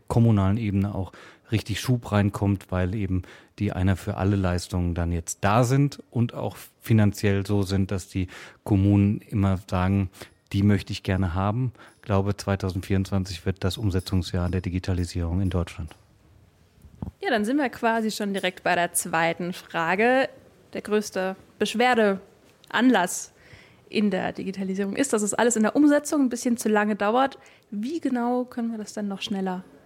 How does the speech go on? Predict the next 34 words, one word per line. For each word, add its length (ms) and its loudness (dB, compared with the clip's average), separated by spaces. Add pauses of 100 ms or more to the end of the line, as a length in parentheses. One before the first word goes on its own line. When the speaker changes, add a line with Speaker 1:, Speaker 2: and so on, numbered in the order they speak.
(120)
Speaker 2:
machen? 380 -2 (880)
Speaker 1:
Das 180 4
stimmt. 480 4
Das 280 2
ist 420 -2
richtig, 340 2
dass 240 0
wir 140 4
in 120 4
der 120 4
Umsetzung 460 4
schneller 400 2
werden 240 0
müssen. 360 -4 (160)
Ähm, 360 0 (120)
deswegen 280 2
bin 100 4
ich 140 0
froh, 260 2
dass 200 0
wir, 160 2 (260)
was 200 -2
die 460 0
O-Z-G-Leistungen 920 0
angeht, 480 -2
jetzt 400 -6 (100)
sehen, 420 4
dass 200 0
sich 260 -6
die, 300 -2 (380)
äh, 260 2 (800)
ja, 180 -2
die 140 2
Läden, 640 4